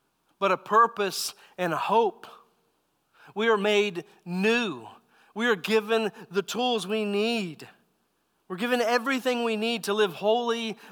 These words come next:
lives and, and make disciples of the nations. It doesn't mean you're going to be perfect. You will fail, but you have the cross to go back to and say, "Lord, I'm,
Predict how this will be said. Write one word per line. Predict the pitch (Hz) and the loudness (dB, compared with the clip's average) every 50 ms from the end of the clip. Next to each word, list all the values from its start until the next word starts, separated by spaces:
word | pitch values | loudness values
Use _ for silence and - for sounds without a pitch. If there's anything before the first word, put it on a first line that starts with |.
| - | -12
lives | - 196 196 208 214 214 226 233 226 202 165 156 156 160 | -6 2 4 6 6 6 6 6 4 4 0 -2 -4 -4
and, | 185 175 165 - - - | -4 -4 -4 -6 -10 -4
and | 190 190 190 190 | -4 -2 0 2
make | 202 220 247 240 208 | 2 0 0 0 -2
disciples | 202 202 190 - - 220 226 233 202 214 208 185 170 | -4 -4 -4 2 4 4 4 4 2 0 -2 -2 0
of | 208 208 190 | -2 -2 -2
the | 202 | -4
nations. | 190 190 190 202 226 226 - - 190 147 165 | -2 0 0 -2 -2 -2 -4 -6 -4 -4 -4
It | 247 254 | -4 -2
doesn't | 330 330 330 262 240 | 0 0 0 0 0
mean | 240 254 269 277 247 | 0 0 0 0 0
you're | 240 208 | -2 -2
going | 165 - 220 226 240 233 | 0 2 4 4 4 2
to | 240 | -2
be | 185 208 - | -6 -10 -10
perfect. | - - - - 233 277 311 - - - 160 104 - - - - _ _ _ _ _ _ | -10 -8 2 4 4 4 4 2 -4 -6 -8 -8 -8 -12 -20 -20 _ _ _ _ _ _
You | 196 233 285 320 320 | 0 2 2 2 4
will | 311 311 285 254 | 4 2 2 2
fail, | - - - - - 262 277 320 294 233 180 | 2 -2 -10 -2 0 2 4 4 4 4 4
but | 170 180 226 226 | 2 0 -2 -2
you | 233 262 302 320 | 0 0 2 2
have | 254 214 220 262 277 285 277 240 233 | 2 2 4 4 4 4 4 0 0
the | 247 247 | -2 -2
cross | - - - 240 269 277 240 - - | -2 4 6 6 8 8 6 4 0
to | - 226 | -6 -2
go | 202 240 | -2 -2
back | 226 220 208 180 170 - - - | 2 4 4 4 4 0 -2 -6
to | - - 262 214 185 | -4 -2 0 0 0
and | 185 185 175 | 0 -2 -2
say, | - 254 233 220 208 | 0 2 2 4 2
"Lord, | 208 196 - 254 262 262 262 | 2 0 2 4 4 6 6
I'm, | 233 202 | 4 0